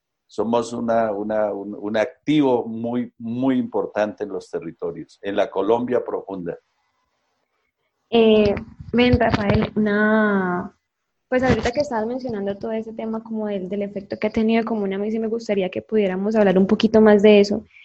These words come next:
Speaker 2: y, y de pronto hablar desde el momento de la creación de Común hasta hoy. No sé si nos podría regalar eso, un balance de la actividad realizada, de los proyectos, los desembolsos, qué se ha hecho con el Común, porque hay muchas personas que dicen, "No, es que realmente no,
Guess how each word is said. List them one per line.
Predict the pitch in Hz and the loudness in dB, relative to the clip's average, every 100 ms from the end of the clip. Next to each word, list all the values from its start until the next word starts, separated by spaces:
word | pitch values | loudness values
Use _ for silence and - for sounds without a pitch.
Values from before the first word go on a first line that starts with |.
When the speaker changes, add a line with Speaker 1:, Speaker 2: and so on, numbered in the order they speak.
| - _ _ | -20 _ _
Speaker 2:
y, | - 226 214 208 | 4 8 10 10
y | 220 233 | 8 8
de | 226 | 8
pronto | 226 208 202 214 240 226 | 8 4 6 4 2 2
hablar | 226 220 202 190 | 4 6 6 6
desde | 208 214 | 4 6
el | 247 | 6
momento | 220 208 190 | 4 4 4
de | 214 | 4
la | 233 | 6
creación | 226 208 196 185 | 6 4 4 2
de | 190 | 2
Común | 233 202 185 | 0 0 0
hasta | 214 240 208 | 0 2 4
hoy. | 180 | 4
No | 185 | 2
sé | 202 | 0
si | 214 - | -2 -2
nos | 214 208 | 0 0
podría | - 202 190 | 2 0 2
regalar | 190 226 214 | 4 6 6
eso, | 233 202 | 6 2
un | |
balance | 190 208 208 220 | 2 4 4 4
de | 226 | 4
la | 220 | 4
actividad | 214 208 185 | 2 2 2
realizada, | 180 196 190 - 180 196 | 2 2 0 -2 0 2
de | |
los | 185 196 | 0 -2
proyectos, | - 180 190 190 185 185 | -4 -2 2 0 0 -6
los | 185 | -2
desembolsos, | 185 185 175 180 190 202 202 | -4 -4 -8 -2 -2 -2 -4
qué | - 214 | 0 0
se | 220 233 | 2 2
ha | 233 | 2
hecho | 226 190 190 - _ | 2 -2 -6 -8 _
con | 202 | -6
el | 202 | -6
Común, | - 196 202 | -4 -4 -2
porque | 254 254 | -2 0
hay | |
muchas | 220 220 240 | 0 0 0
personas | 240 214 196 196 | 0 0 0 0
que | 233 | 0
dicen, | 214 208 | 0 0
"No, | 233 | 0
es | 262 | 0
que | 254 | 0
realmente | 226 214 202 202 214 | 0 2 2 0 0
no, | 214 214 214 | 0 0 -2